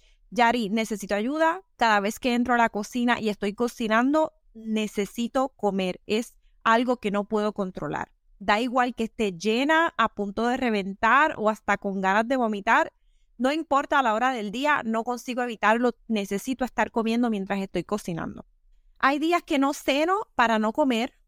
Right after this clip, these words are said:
porque estoy ya empachada, hinchada, me siento mal, pero no soy capaz de frenarlo y no me estoy sintiendo bien". Esto es algo que no habíamos descubierto antes en el proceso de coaching, pero gracias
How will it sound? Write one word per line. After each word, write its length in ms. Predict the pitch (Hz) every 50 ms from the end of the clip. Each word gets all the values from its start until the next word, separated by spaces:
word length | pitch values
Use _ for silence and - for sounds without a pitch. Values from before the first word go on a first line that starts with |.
| _ _
porque 220 | - 233 220 -
estoy 340 | 233 220 - _ 226 226 247
ya 160 | 214 262 262 -
empachada, 840 | - 254 247 240 - 202 - - - 254 254 277 285 302 302 302 - -
hinchada, 720 | - 233 220 214 208 202 - - - 277 269 269 262 269 269
me 120 | 254 233
siento 400 | 226 - - 214 220 214 - 240
mal, 480 | 233 233 247 254 269 269 277 285 277 - _
pero 200 | - 233 220 214
no 160 | 208 208 208
soy 220 | 202 - 240 226 220
capaz 320 | - 220 208 214 226 220
de 120 | 214 220 220
frenarlo 680 | - - 202 202 190 208 226 269 285 277 247 220 208 -
y 140 | - 226
no 80 | 214 190
me 80 | 196 208
estoy 200 | - - 190 202
sintiendo 520 | - 214 208 208 196 185 196 196 214 220
bien". 280 | 277 330 427 392 233 - _ _ _ _ _ _ _ _ _ _ _ _ _ _ _ _ _ _ _ _
Esto 220 | _ - 277 - 359
es 100 | 339 - 392
algo 240 | 381 359 359 349
que 160 | - 269 240 226
no 240 | 226 226 240 262
habíamos 340 | 285 294 302 302 294 311 294
descubierto 580 | 262 285 - - 277 269 254 247 240 - 269 240
antes 280 | 226 226 226 - 262
en 140 | 269 277 247
el 80 | 247 240
proceso 360 | - 240 - - 190 - 208
de 100 | 196 220
coaching, 360 | - 269 208 180 - - 302 453 _ _ _ _ _ _
pero 200 | 247 240 240 226
gracias 460 | 226 220 214 233 - 320 311 320